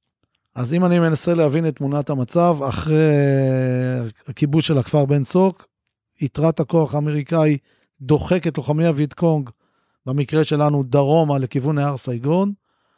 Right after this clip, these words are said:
לוחמי הווייט קונג מנסים להימלט ומוצאים את מותם כשהם מגיעים לכוחות האמריקאים שניצבים על הנהר, אה, וכאמור עם סירות ומקלעים,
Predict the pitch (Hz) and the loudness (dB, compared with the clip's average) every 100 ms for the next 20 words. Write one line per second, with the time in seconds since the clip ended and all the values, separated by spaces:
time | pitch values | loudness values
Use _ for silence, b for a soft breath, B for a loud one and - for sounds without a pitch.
0 | _ _ _ - 117 139 160 160 151 143 | _ _ _ -10 -4 0 2 2 2 0
1 | 165 156 143 143 139 - 160 151 143 139 | 0 0 0 0 0 0 0 2 2 2
2 | 147 151 135 - 120 139 131 - 156 147 | 2 2 0 -6 -4 -2 -2 0 2 2
3 | 147 131 151 143 120 143 135 139 147 139 | 0 -2 0 -2 -4 -6 -4 -2 -2 -2
4 | 123 - _ _ - 123 143 147 147 139 | -4 -8 _ _ -12 -4 0 2 2 2
5 | 151 143 131 139 - 135 160 139 - _ | 2 2 0 -2 -2 0 0 -2 -8 _
6 | _ _ 147 151 147 139 139 147 123 - | _ _ 0 2 4 4 4 2 -2 -8
7 | _ _ _ _ 120 131 127 120 120 131 | _ _ _ _ -4 0 0 -2 -2 -2
8 | 127 120 - 135 143 143 127 - 135 147 | -2 -4 -4 -2 0 -2 -2 -2 0 0
9 | - 143 135 131 139 139 175 214 | -2 -4 -4 -4 -2 0 2 2